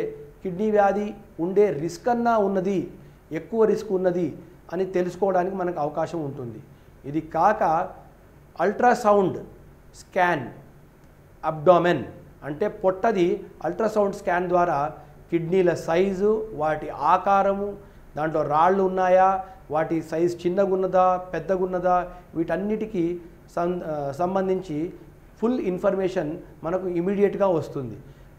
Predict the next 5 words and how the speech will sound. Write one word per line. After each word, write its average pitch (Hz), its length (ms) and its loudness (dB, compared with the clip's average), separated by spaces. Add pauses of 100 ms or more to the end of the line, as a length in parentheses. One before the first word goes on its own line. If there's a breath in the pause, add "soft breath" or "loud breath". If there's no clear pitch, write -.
(380 loud breath)
దాంతో 185 640 2 (200)
ఈ 202 140 -2
అల్ట్రాసౌండ్ 233 540 4
స్కాన్ 196 360 2 (340)
నేడు 196 560 6